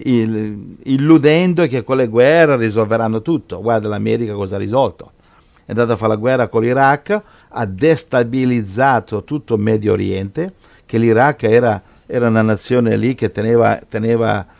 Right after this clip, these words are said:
sotto controllo l'Iran, l'Iran. Fin quando l'Iraq era lì, l'Iran stava tranquilla.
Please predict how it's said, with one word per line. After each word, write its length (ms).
sotto 340
controllo 560
l'Iran, 800
l'Iran. 560
Fin 220
quando 280
l'Iraq 460
era 220
lì, 340
l'Iran 400
stava 300
tranquilla. 580